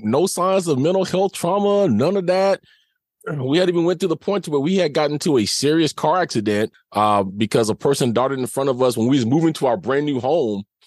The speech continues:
out in a place called Annandale, California. She had got really banged up, and then she recovered. Everything was good. We get married. Then the problems began.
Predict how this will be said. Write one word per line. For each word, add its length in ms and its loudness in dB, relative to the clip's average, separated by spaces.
out 140 2
in 40 0
a 60 0
place 200 2
called 200 0
Annandale, 400 2
California. 800 0
She 220 0
had 180 2
got 180 2
really 220 0
banged 340 0
up, 280 0
and 180 -2
then 140 0
she 360 -8
recovered. 420 0
Everything 300 2
was 100 0
good. 380 0
We 80 -14
get 200 -6
married. 440 -2
Then 320 0
the 100 -2
problems 380 0
began. 520 -12